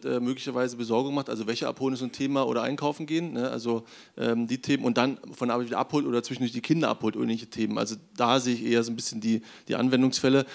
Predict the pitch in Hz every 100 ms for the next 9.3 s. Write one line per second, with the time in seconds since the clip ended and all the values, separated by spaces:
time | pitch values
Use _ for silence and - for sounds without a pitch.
0 | - 117 120 139 147 131 127 120 117 120
1 | 127 123 - 113 110 117 131 139 131 123
2 | 113 117 120 117 117 113 117 120 120 120
3 | 110 135 143 120 117 120 151 151 139 123
4 | 120 - 123 120 101 127 - 123 131 143
5 | 117 117 113 - - - 123 127 113 123
6 | 147 123 139 131 123 123 123 - 131 127
7 | - 131 123 98 113 147 151 156 143 131
8 | 147 156 160 - - - - - 123 123
9 | 120 120